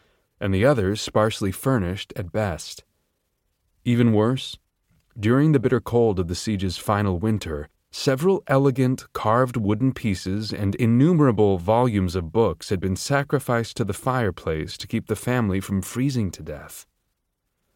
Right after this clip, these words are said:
Watching the bright pages of his picture books, the very ones he'd pored over with his mother, reduced to ashes had never failed to bring him to tears.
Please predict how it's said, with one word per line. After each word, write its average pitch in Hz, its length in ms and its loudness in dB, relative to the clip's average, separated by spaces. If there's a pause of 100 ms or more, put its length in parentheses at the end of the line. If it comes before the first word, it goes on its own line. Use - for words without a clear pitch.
(460)
Watching 120 360 4
the 107 80 4
bright 113 260 4
pages 110 400 0
of 90 100 0
his 92 140 -2
picture - 340 -4
books, 82 480 -6 (640)
the 98 100 -6
very 107 260 2
ones 107 380 2
he'd 95 220 -6
pored 120 300 0
over 87 280 0
with 92 160 -4
his 87 160 -4
mother, 87 460 -4 (560)
reduced 104 480 0
to - 160 -2
ashes 107 580 -4
had 98 140 -2
never 113 240 0
failed 117 400 0
to 101 80 -6
bring 95 280 -2
him 95 200 0
to 95 80 -6
tears. 78 680 -10